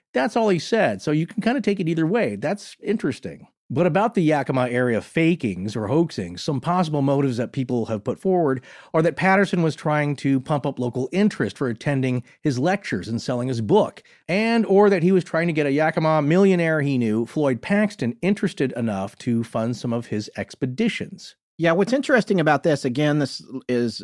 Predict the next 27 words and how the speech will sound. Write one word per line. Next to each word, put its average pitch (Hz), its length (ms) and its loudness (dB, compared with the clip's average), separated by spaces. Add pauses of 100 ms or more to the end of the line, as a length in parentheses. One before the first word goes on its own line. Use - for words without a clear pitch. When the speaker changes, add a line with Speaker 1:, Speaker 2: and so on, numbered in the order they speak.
(140)
Speaker 2:
from 123 180 -2
Long's 117 280 -2
book. 113 240 -2
He 156 120 0
interviewed 156 280 2
a 131 40 0
gentleman 123 360 0
named 110 180 0
Bob 117 240 0
Swanson. 113 640 -4
Bob 165 380 0
actually 127 440 -2
printed 139 480 -2
Roger's 110 640 -2 (100)
first 113 320 -4
book, - 360 -4
Roger 113 260 -2
Patterson's 98 380 -6
book, 101 140 -4
that, 131 120 2
Speaker 1:
Mm-hmm. 120 160 0
Speaker 2:
that 110 120 -2
we 117 140 0
have 110 140 -2
the 98 80 -6
Chris - 260 -4
Murphy 101 460 -4